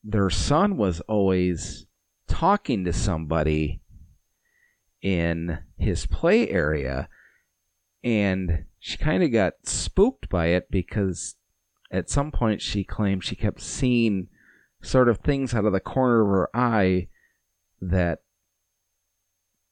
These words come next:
her son was interacting with, but when she turned around, nothing was ever there. So she did a little investigating about the house, and she learned that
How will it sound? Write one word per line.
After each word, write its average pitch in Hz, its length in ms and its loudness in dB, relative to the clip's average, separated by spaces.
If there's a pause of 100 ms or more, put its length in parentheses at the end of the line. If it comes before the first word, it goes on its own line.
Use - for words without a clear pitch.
(380)
her 113 280 -2
son 131 460 2
was 90 380 -2
interacting 110 680 2
with, 80 260 -2
but 73 160 -2 (200)
when 101 200 -6
she - 160 -2
turned 95 320 -2
around, 117 340 0
nothing 92 380 0
was 95 160 -2
ever 90 260 0
there. 170 540 2 (680)
So 127 640 4
she 139 200 0
did 165 160 2
a 214 40 4
little 180 200 4
investigating 107 800 2
about 90 240 2
the 95 80 -2
house, 139 680 -2 (1000)
and 117 560 2
she 113 300 2
learned 101 580 2
that 90 240 2